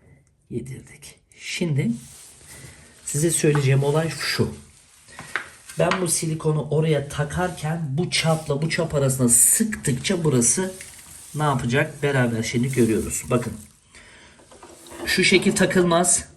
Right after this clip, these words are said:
Bakın taktık ya. Gördünüz mü? Sürtüyor. Bu artık şöyle bir çevir. E, el alışkanlığı bak. Gözün kapalı.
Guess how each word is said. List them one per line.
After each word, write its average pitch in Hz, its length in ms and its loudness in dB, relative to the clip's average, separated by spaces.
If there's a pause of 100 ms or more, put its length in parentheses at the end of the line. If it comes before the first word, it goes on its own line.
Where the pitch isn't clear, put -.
(160)
Bakın 143 280 2 (320)
taktık 151 420 2
ya. 131 220 0 (2000)
Gördünüz 139 360 2
mü? 139 100 -2
Sürtüyor. 117 540 0 (480)
Bu 185 140 4
artık 165 500 0 (880)
şöyle 151 260 -2
bir 131 40 -6
çevir. 143 300 0 (380)
E, - 280 2 (300)
el 180 200 2
alışkanlığı 113 500 -4
bak. 113 180 -4 (1040)
Gözün 147 340 0
kapalı. 123 460 -4